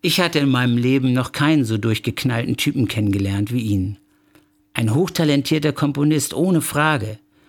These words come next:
aber einer, der sein Gehirn versoffen und sein Talent durch die Nase geschnupft hatte.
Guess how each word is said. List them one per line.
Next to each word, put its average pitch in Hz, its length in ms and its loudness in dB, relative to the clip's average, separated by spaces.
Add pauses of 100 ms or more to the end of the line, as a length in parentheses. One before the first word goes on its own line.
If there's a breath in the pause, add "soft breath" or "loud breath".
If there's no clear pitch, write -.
(100)
aber 123 300 0
einer, 139 480 0 (300 loud breath)
der 123 100 0
sein 123 240 2
Gehirn 135 400 2
versoffen 127 640 0
und 127 80 2
sein 120 180 0
Talent 127 540 0
durch 127 100 2
die 135 120 0
Nase 117 340 0
geschnupft - 500 -6
hatte. 101 340 -6